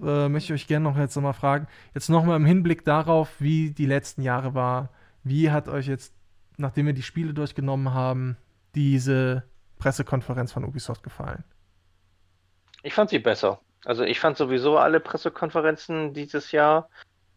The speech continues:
Speaker 2: besser als die vom letzten Jahr, weil, ähm, sie wirklich, sie, sie waren strammer, sie waren strukturierter und man hat auch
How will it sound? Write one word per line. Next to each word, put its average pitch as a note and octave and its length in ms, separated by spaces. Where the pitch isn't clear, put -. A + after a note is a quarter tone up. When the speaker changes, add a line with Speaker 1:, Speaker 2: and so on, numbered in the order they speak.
Speaker 2:
besser D3 380
als C3 180
die D#3 100
vom C#3+ 180
letzten C#3 360
Jahr, D3 400
weil, B2+ 720
ähm, B2 520
sie A2+ 180
wirklich, B2+ 460
sie, B2 300
sie C3+ 180
waren B2 160
strammer, C#3+ 420
sie C3 120
waren B2 140
strukturierter C3+ 880
und B2+ 160
man B2 180
hat B2+ 160
auch - 180